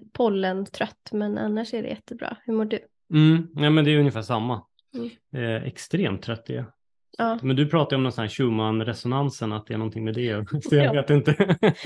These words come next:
Speaker 1: Det är mycket konstiga
Speaker 2: Det är
Speaker 1: energier
Speaker 2: mycket
Speaker 1: nu.
Speaker 2: konstiga, så, ja, jag vet inte. Men ja. Ja, den här veckan är jag trött,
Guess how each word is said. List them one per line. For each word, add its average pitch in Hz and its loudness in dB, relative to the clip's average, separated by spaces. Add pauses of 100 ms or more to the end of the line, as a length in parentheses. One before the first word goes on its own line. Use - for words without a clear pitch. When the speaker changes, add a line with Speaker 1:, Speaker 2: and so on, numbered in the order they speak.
(160)
Speaker 1:
Det 214 -4
är 220 -2
mycket 220 -2
konstiga 196 -2
Speaker 2:
Det 190 -2
är 190 -8
Speaker 1:
energier 165 4
Speaker 2:
mycket 170 6
Speaker 1:
nu. 151 0
Speaker 2:
konstiga, 135 0
så, 127 -6
ja, 131 2
jag 120 -2
vet 113 -8
inte. 110 -6
Men 117 0
ja. 123 -2 (360)
Ja, 120 -2
den 135 4
här 147 4
veckan 110 -2
är 107 -4
jag 104 -8
trött, 117 -8